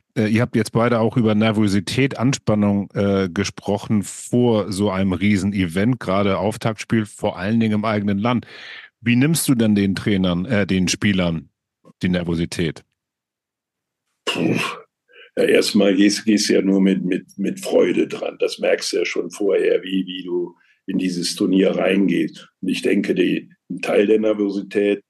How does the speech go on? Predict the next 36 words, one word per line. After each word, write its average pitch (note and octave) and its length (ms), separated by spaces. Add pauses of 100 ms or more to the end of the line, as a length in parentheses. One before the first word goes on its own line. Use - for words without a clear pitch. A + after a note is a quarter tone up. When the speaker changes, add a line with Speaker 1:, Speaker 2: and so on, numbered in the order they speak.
Speaker 2:
äh, F#2+ 240
nimmst G2 320
du G2 80
eben, F#2+ 420
wenn, F#2+ 160
äh, F#2 260
wenn F#2 120
du F#2+ 140
optima-, F#2+ 420
optimal F2+ 480
vorbereitet F2+ 720
bist D#2+ 200
auf - 140
dieses - 260
Spiel - 520
eben. D#2+ 360 (440)
Dass - 240
du F#2 180
eben F2+ 480 (360)
weißt, G2 720
was, - 420
was F2+ 240
auf E2 180
dich F2 200
zukommt G#2 440
vom E2+ 160
Gegner G2 440
her F#2+ 280
und F2 160
natürlich F#2 460
auch E2+ 140
selbst F2+ 440
dich F2+ 300 (340)
in - 140
dieser F#2 300
F-, - 200